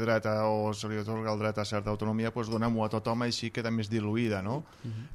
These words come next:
Speaker 1: Llavors, o sigui, ara que succeeix això, pues, a lo millor és una oportunitat per a realment, em, mantenir-nos ferms amb el nostre propòsit i si, si realment als al-, al-, altres comunitats, pues, no, no resulta prou rendible o la voluntat és una altra, pues,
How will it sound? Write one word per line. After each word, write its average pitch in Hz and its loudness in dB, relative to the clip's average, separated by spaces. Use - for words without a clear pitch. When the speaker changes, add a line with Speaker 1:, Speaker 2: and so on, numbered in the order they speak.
Speaker 1:
Llavors, 107 2
o 107 0
sigui, 110 -2
ara 127 6
que 113 0
succeeix 117 2
això, 123 4
pues, 135 0
a 110 0
lo 113 4
millor 113 6
és 123 2
una 131 6
oportunitat 113 2
per 131 2
a 113 4
realment, 107 2
em, 107 0
mantenir-nos 110 2
ferms 107 0
amb 98 -2
el 101 0
nostre 107 -2
propòsit 110 0
i 104 0
si, 98 -6
si 107 -4
realment 110 0
als 107 -4
al-, 110 2
al-, 95 -4
altres 107 -2
comunitats, 117 -2
pues, 98 -10
no, 104 0
no 104 -2
resulta 107 -2
prou 104 -2
rendible 107 0
o 98 -2
la 98 -2
voluntat 101 -4
és 104 -2
una 104 0
altra, 113 -4
pues, 107 -6